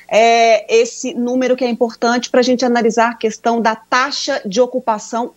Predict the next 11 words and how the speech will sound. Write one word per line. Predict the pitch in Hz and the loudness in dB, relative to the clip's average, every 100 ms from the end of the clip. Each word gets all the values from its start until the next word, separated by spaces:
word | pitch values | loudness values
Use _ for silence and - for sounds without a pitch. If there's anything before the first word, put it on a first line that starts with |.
| - | 0
hospitalar, | 240 247 - 247 240 262 269 233 196 190 | 2 2 -6 -8 -8 -6 -2 0 0 -4
que | - 233 - | -6 -6 -2
é | 240 277 330 - - | 0 2 0 -2 -6
uma | 226 233 226 | -2 0 0
preocupação, | 220 214 214 196 175 - 233 247 | -2 -4 -4 -6 -6 -2 0 0
porque | 233 240 | -2 0
aí | 214 | 2
nas, | 220 214 185 | 0 -4 -6
nos | - 185 | -6 -6
últimos | 196 185 170 160 | -6 -2 -2 0
dias | 233 240 220 | 2 2 2